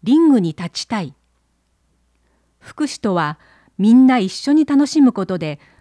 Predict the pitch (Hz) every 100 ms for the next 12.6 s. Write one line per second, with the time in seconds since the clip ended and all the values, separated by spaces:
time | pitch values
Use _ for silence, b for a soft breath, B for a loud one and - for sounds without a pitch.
0 | b 180 185 240 247 247 226 208 269 320
1 | 277 180 165 175 170 156 151 151 156 127
2 | _ _ _ _ _ _ _ _ _ _
3 | _ _ _ _ - 180 - 247 233 214
4 | 196 b b b - - 254 302 302 -
5 | 285 277 254 202 185 180 165 156 156 -
6 | 160 147 151 _ _ _ _ _ _ _
7 | _ _ _ _ _ _ _ _ _ _
8 | _ _ _ _ _ - 262 311 330 339
9 | - 226 180 - - 156 160 226 220 -
10 | 196 175 - _ b b b b - -
11 | 262 285 285 240 202 180 - 180 175 233
12 | 247 254 220 208 180